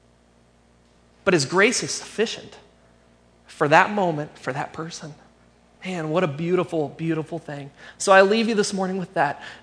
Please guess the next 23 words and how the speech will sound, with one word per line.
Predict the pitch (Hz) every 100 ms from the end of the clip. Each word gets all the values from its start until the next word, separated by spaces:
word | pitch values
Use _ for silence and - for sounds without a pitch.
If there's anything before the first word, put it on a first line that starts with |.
| 147
that | 185 185 - -
through | 214 220
Christ | - 202 175 170
we |
can | 170
have | 147 135 139
grace | 151 175 196 190 -
upon | - 175 165
grace | 165 175 165 147 - - - - _ -
that, | 170
first | - 208 208
of | 180
all, | 156 139 135 - -
has | 185 190
to | 180
be | 156 143
something | 170 143 147 135
in | 160
our | 175
lives | 156 143 135
that | 143
we | 139 139
understand, | 156 170 - 175 139 139